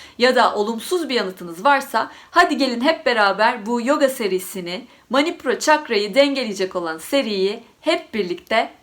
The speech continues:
deneyimleyelim. Çok derin nefesler al karnına, göğsüne. Ver karından, göğüsten.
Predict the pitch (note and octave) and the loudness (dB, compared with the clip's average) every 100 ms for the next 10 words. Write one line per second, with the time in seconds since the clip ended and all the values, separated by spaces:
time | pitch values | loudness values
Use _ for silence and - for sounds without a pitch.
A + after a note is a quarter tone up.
0 | _ G#3+ A3+ G#3+ F#3 D#3 D3+ - - _ | _ -4 -2 -2 -6 -10 -14 -14 -16 _
1 | - D#4+ D#4+ D4+ C4+ B3+ B3 B3 A#3+ - | -10 -10 -10 -14 -12 -10 -12 -12 -14 -12
2 | A#3 A3+ A3 G#3+ - G#3+ C4+ D4 D4 C4+ | -10 -8 -8 -10 -8 -4 -4 -6 -8 -6
3 | B3+ B3+ B3 B3+ - _ - F#3+ A3 A3 | -6 -4 -6 -8 -18 _ -14 -12 -12 -14
4 | - A3 G#3 G3+ G3+ G#3 _ _ _ _ | -20 -20 -20 -20 -20 _ _ _ _ _
5 | _ _ _ _ _ _ _ _ _ _ | _ _ _ _ _ _ _ _ _ _
6 | - A3 B3 B3 C4 B3+ B3+ B3 B3 C#4+ | -10 -8 -8 -10 -14 -12 -12 -10 -10 -10
7 | A#3 A#3 - _ B2+ F3 F3+ - - | -12 -16 -20 _ -16 -14 -16 -20 -20